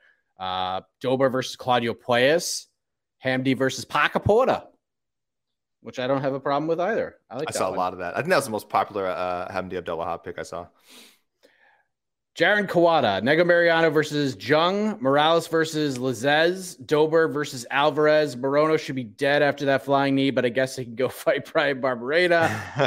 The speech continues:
Speaker 2: <laughs>
Speaker 1: And after betting Lewis by K O, all I want to see right now is Lewis versus Dan Miragliotta in Houston.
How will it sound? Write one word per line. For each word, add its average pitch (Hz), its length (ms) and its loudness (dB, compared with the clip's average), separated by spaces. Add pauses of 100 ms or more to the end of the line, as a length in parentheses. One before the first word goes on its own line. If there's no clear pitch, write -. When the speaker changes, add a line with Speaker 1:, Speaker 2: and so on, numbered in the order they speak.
Speaker 2:
<laughs> - 20 -20
Speaker 1:
And 143 120 0
after 151 240 2
betting 165 340 2
Lewis 165 300 2
by 156 160 4
K 151 320 4
O, 147 220 4
all 147 280 2
I 147 80 6
want 143 260 0
to 139 60 -16
see 139 180 -6
right 135 180 2
now 131 240 2
is 117 160 -6
Lewis 135 320 -2
versus 127 240 -10
Dan 123 300 2
Miragliotta 107 640 0
in 101 120 -12
Houston. 101 440 -20